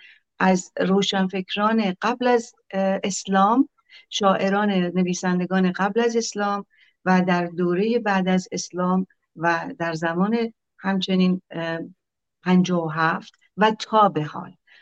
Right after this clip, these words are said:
ما یک مرور این چنینی هم هفتهٔ آینده داریم. حتماً لطفاً در کنار ما باشید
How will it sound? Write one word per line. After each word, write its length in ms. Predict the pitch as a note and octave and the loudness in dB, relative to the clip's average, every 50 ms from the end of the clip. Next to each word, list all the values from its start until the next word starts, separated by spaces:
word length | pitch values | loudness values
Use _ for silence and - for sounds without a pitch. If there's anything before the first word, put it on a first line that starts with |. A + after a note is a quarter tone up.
| _ _ - | _ _ 0
ما 120 | F#3 G3 | 2 4
یک 260 | G#3 A3+ A3+ - - | 4 4 4 2 2
مرور 300 | F#3+ F#3+ F#3 F#3 A3+ A#3+ | 4 4 4 4 4 4
این 200 | B3+ B3 A3+ G#3+ | 2 2 2 0
چنینی 380 | G3+ - G3+ F#3+ F#3 F#3 F#3 F#3 | -2 -2 -2 0 0 2 2 2
هم 120 | F#3+ G3 F#3 | 0 0 0
هفتهٔ 380 | E3+ D#3+ D#3+ - - F3 F3+ | -2 -4 -6 -4 -4 -4 -4
آینده 420 | - - D#3+ D#3 D#3 D3+ D#3 D#3 D#3+ | -4 -4 -4 -2 -2 -2 -2 -2 -4
داریم. 380 | D#3+ F3 F3 E3+ F3 F3 E3+ _ _ _ _ _ - | -4 -4 -2 -2 -4 -6 -8 _ _ _ _ _ -8
حتماً 320 | F3 F3+ - - F#3 G3 | -8 -8 -4 0 0 2
لطفاً 440 | G3+ G3+ F#3+ F3+ F3 - - E3+ F3 | 2 2 0 -2 -2 -4 -6 -4 -2
در 220 | F3+ F3 E3 D#3+ D#3+ | -2 -2 -2 -4 -6
کنار 340 | - F3 E3 E3 E3+ E3 | -6 -8 -6 -6 -6 -6
ما 180 | E3 E3 E3 E3+ | -6 -8 -8 -8
باشید 580 | E3 E3 F#3 F#3+ G3 F#3+ - - F#3 F3+ - | -4 -2 0 0 0 0 -2 -2 -4 -4 -4